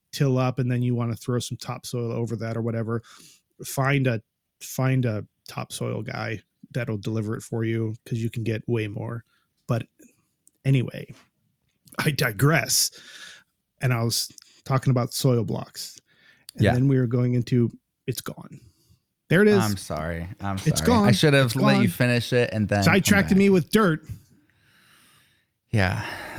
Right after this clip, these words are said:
Speaker 2: Well, I'm gonna have to look up this block maker now, 'cause that sounds glorious.
Speaker 1: Oh, it's,
Speaker 2: Um,
Speaker 1: it's amazing. Oh, I know where I was going with that. Um, so now that I'm,
Speaker 2: Okay.
Speaker 1: like, doubling our garden size, and when I say double, like, <sighs> last year I measured out,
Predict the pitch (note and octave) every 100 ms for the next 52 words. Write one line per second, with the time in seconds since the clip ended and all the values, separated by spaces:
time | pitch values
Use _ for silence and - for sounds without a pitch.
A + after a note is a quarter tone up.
0 | B2+ C#3 B2 G#2+ - E3+ F3+ D3 C3+ C3+
1 | A#2 A2+ G2+ G#2+ A2 A2 G2 F#2 F2 E2+
2 | G2+ G#2 G2+ A2+ G2+ G2 F#2 E2+ F2 -
3 | - - - - G#2 F#2+ E2+ E2 F#2+ G2
4 | C#3 D3 D#3+ E3 A#2+ A2+ - F#3+ D#3 D#3
5 | G3 D3 A#2 E3+ F3+ G#2 G#2 A2+ _ -
6 | - - _ - D3 C#3 C3 A2+ A2 -
7 | _ - - D3 F#3+ G3 D3+ B2+ A2+ -
8 | _ _ _ _ _ D3 C#3+ D3 C#3 A#2+
9 | A2 A#2+ A#2 A#2+ - A#2 A#2+ C3 F#3+ -
10 | D4 - B2 A2+ A2 - B2 A2+ A#2 -
11 | - _ _ _ _ _ _ _ _ -
12 | - - - - - - - C3 F3 G3
13 | - G#3 D3+ C3+ C#3 A#2+ A#2 G#2+ G#2 G#2+
14 | -